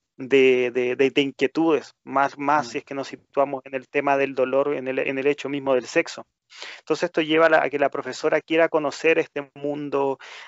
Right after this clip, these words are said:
Speaker 1: de la secta. Y nosotros como espectadores también, em, no me, no nos introducimos, sabemos que, bueno, vemos cómo es la interacción de, de, del personaje de Miguel, Marcelo Alonso, con, con la profesora, siempre bien sincrético.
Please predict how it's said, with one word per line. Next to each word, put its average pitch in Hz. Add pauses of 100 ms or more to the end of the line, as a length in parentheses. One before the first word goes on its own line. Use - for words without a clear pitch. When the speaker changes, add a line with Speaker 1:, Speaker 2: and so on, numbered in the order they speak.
Speaker 1:
de 139
la 139
secta. 143
Y 139
nosotros 185
como 180
espectadores 170
también, 170
em, 151 (760)
no 151
me, 160
no 151
nos 151
introducimos, 170
sabemos 147
que, -
bueno, 131
vemos 135
cómo 139
es 135
la 139
interacción 139
de, 135 (280)
de, 127 (200)
del 131
personaje 135
de 135
Miguel, 135
Marcelo 135
Alonso, 135
con, 131 (240)
con 135
la 135
profesora, 143
siempre 143
bien 139
sincrético. 135